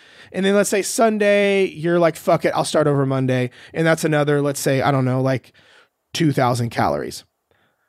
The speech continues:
That right there is about fifteen thousand calories. I have my phone up for those of you that are watching the video. So that's your, so, so that's, that's, that, that was your, your,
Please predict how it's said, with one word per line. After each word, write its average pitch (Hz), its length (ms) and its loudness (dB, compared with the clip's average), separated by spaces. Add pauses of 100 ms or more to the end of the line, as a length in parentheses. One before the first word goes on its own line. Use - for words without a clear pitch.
(380)
That 226 180 0
right 262 180 4
there 208 200 2
is 160 80 -2
about 160 240 -2
fifteen 185 340 0
thousand 143 300 0
calories. 110 400 -2
I 123 60 0
have 123 180 -2
my 107 100 -10
phone 101 240 -10
up - 80 -12
for - 80 -10
those 117 200 -4
of - 20 -2
you 113 80 -2
that 104 100 -6
are 98 60 -4
watching 101 240 -8
the 107 60 -10
video. - 280 -10 (300)
So 233 280 0
that's 196 240 0
your, 202 200 0 (100)
so, - 440 0 (260)
so 185 260 -2
that's, 185 240 0
that's, 175 300 -2
that, 160 220 0
that 165 100 2
was 180 160 2
your, 156 240 -2
your, 139 440 0